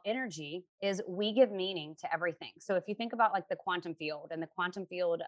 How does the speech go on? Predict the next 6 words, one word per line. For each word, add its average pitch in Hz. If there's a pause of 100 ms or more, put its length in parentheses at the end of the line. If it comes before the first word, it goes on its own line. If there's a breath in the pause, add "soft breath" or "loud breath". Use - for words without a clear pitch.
of 160
infinite 180
possibilities, 156
so 170
I 190
believe 175